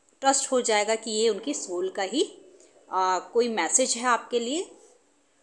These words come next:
जो वो इस सॉन्ग के through बता रहे हैं, ठीक है। तो ये छोटी सी चैनलिंग है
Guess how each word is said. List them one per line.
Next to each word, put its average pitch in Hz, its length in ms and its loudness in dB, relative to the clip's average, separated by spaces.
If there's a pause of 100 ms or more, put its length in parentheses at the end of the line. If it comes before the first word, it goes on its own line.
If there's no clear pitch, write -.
(540)
जो 202 140 4
वो 214 120 4
इस 247 200 4
सॉन्ग 175 260 -2
के 190 80 -6
through 302 260 -6
बता 165 360 -6
रहे 156 340 -12
हैं, 170 220 -18
ठीक 208 180 -8
है। 262 80 0
तो 262 120 -6
ये 226 120 -4
छोटी 226 360 -4
सी 294 120 -4
चैनलिंग 226 440 -4
है 254 200 -4